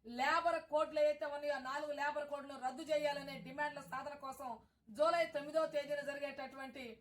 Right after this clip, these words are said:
దేశవ్యాప్త సమ్మెలో ఆశా వర్కర్లు అందరూ పాల్గొంటారు. సమస్యల పరిష్కారం కాకపోతే రాబోయే కాలంలో పెద్ద ఎత్తున ఆందోళన పోరాటానికి కూడా ఆశా వర్కర్లు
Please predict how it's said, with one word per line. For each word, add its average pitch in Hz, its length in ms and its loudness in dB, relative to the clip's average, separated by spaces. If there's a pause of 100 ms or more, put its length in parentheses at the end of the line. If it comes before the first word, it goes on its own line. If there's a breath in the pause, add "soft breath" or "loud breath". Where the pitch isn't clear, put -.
(360)
దేశవ్యాప్త 320 640 4
సమ్మెలో 294 280 0 (100)
ఆశా 294 260 0
వర్కర్లు 277 360 -8
అందరూ 262 180 -8 (100)
పాల్గొంటారు. 277 640 -4
సమస్యల 302 360 -4 (100)
పరిష్కారం 294 520 -4
కాకపోతే 285 480 -6 (520 soft breath)
రాబోయే 320 440 6
కాలంలో 294 400 0
పెద్ద 277 160 -8 (120)
ఎత్తున 302 200 -4 (140)
ఆందోళన 320 340 0 (140)
పోరాటానికి 285 500 -4
కూడా 269 180 0 (500 soft breath)
ఆశా 320 240 0
వర్కర్లు 294 340 -4